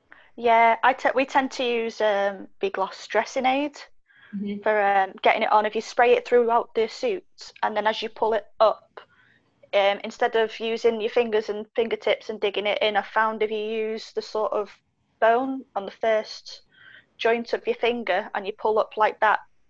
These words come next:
Speaker 1: sort
Speaker 2: Yeah.
Speaker 1: of like pinching method, it, it works really well. It doesn't really pull on the latex as much as it would with your fingers.
Speaker 2: Yeah.
Speaker 1: Um, I think it just takes away that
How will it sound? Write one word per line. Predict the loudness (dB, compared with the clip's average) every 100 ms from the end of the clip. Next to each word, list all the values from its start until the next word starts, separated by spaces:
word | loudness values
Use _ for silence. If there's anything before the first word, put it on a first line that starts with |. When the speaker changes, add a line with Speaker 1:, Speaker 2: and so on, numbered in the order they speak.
| _ -8
Speaker 1:
sort | -2
Speaker 2:
Yeah. | 0
Speaker 1:
of | 2
like | 0 0
pinching | -2 -2 -2 -2 -2 0
method, | -4 -2 -6 -6 -14 _ -20 -20 -20 -20 -10 -6
it, | -6 _ _ _ _ _ _ _ _ _ -4
it | -2
works | 2 4 4 2 2
really | 4 4 4
well. | 6 6 4
It | 0 2
doesn't | 0 0 -8 -2
really | 0 2 0 -4 -2
pull | 4 4 4 -2 -8
on | -6
the | 0
latex | 0 0 0 -4 -4 -8
as | -8
much | -8 -6
as |
it | -4
would | -2 -2
with | -2 -4
your | -6
fingers. | -6 -2 0 0 -4 -20 _ -10
Speaker 2:
Yeah. | -6 -6 -8 _ _
Speaker 1:
Um, | 0 0 0 -6 _ -18
I | -4
think | -2 0
it | -2
just | -2 -4
takes | -6 -4
away | -2 -2 2
that | 2